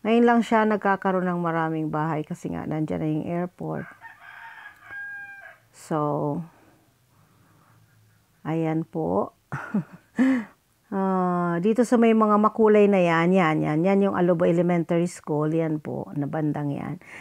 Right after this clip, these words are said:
And then, dito na tayo sa may, ano, gilid. Yan ang peri-, perimeter fence na po yan ng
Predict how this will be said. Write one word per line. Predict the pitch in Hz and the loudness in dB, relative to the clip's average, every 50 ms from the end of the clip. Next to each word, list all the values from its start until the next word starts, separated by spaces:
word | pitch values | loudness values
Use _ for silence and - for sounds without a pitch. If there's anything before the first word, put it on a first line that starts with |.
| - - - - | -20 -20 -6 0
And | 233 240 247 | 2 4 6
then, | 226 247 247 240 | 6 6 6 6
dito | 254 254 247 240 | 4 4 4 4
na | 240 240 | 2 2
tayo | - - 220 214 220 220 220 214 | 2 2 2 2 2 2 0 0
sa | - - 208 | -2 -2 -2
may, | 202 196 190 180 165 | -2 0 -2 -2 -4
ano, | 160 160 160 160 160 | -4 -4 -4 -4 -4
gilid. | 165 180 185 185 175 175 165 156 | 0 2 2 2 2 2 0 2
Yan | 165 208 208 233 233 | 2 2 2 4 2
ang | 233 | 0
peri-, | 226 - 220 196 202 202 190 - 190 180 - _ _ | 2 0 2 2 2 2 0 0 -2 -2 -4 _ _
perimeter | - 220 208 226 214 208 202 190 - 190 190 185 180 | 0 2 4 4 4 2 0 0 2 2 0 0 0
fence | - 190 170 165 165 175 - - | 0 -2 0 0 -2 -4 -4 -4
na | 190 165 160 | -6 -6 -4
po | - - - | -6 -6 -4
yan | 156 156 156 151 143 147 151 | -2 -2 -2 -2 -2 -2 -2
ng | 143 143 143 - - 185 | -2 -4 -4 -6 -8 -10